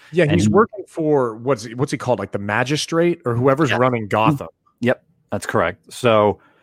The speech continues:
Speaker 2: you know, he, he asks Harley to kind of find these people that he just, for whatever reason, can't hunt down. And, you know, she uses her, you know, knowledge of being a, you know, psychiatrist to fe-, realize where and how to find these people. Uh,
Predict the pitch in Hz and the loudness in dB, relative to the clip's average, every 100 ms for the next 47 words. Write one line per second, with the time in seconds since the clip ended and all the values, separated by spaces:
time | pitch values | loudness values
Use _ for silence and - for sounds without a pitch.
0 | _ _ - 117 110 113 120 117 120 - | _ _ -4 -2 0 0 2 2 -2 -8
1 | _ - 123 69 120 120 - 117 110 107 | _ -8 -4 -2 -4 -6 -2 0 2 2
2 | 98 - 107 - 120 110 110 107 101 - | -2 -2 -2 -2 0 2 2 0 -2 -6
3 | 104 104 92 87 _ - 113 107 101 - | -8 -6 -6 -8 _ -10 -8 -8 -10 -8
4 | 98 127 135 120 113 92 101 - 110 - | 0 2 4 2 0 -2 -6 -4 -4 -6
5 | _ 123 - 101 90 87 82 _ _ _ | _ -8 -8 -6 -4 -4 -6 _ _ _
6 | _ _ - 98 92 92 107 92 87 - | _ _ -8 -4 -4 -2 -2 -4 -4 -4
7 | 123 120 117 104 - - 143 127 131 107 | 0 0 0 0 -4 0 4 4 2 -2
8 | 95 95 90 90 92 90 95 87 _ _ | -2 -2 0 0 0 -4 -10 -16 _ _
9 | 104 101 95 87 87 87 _ _ _ - | -6 -4 -4 -6 -8 -12 _ _ _ -8
10 | 98 90 98 - 95 90 - 92 - - | -8 -4 -6 -2 -2 -2 -4 -4 -6 -10
11 | 101 92 101 _ _ - 117 110 113 117 | -8 -8 -12 _ _ -6 -2 0 2 4
12 | 107 98 92 95 104 104 87 - 104 95 | 4 2 0 2 4 4 2 0 0 0
13 | 92 95 92 92 - 101 - 76 - - | -2 -4 -4 -6 -8 -10 -6 -6 -8 -20
14 | - _ - 92 | -20 _ -2 -2